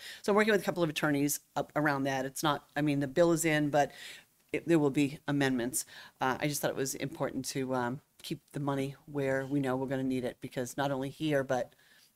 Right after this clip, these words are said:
as we've seen from the last testing by D E S, wells all over the state are testing, um, you know, above M C L. So,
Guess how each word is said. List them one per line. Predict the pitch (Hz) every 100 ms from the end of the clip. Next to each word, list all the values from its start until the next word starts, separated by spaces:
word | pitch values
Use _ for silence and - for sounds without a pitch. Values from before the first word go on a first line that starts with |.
| _ -
as | 135
we've | 143
seen | - 160
from | 151 143
the | 139
last | 139 131 -
testing | - 143 - 139 135
by | 131 127
D | 123 135
E | 139 131
S, | 127 - - - - - -
wells | 151 139
all | 143
over | 135 131
the | 131
state | - 117 107 -
are | 131
testing, | - 120 - 113 113 127 _ -
um, | 113 113 113 143 _
you | 131
know, | 120
above | 127 117
M | 127 120
C | - 107
L. | 98
So, | - 139 123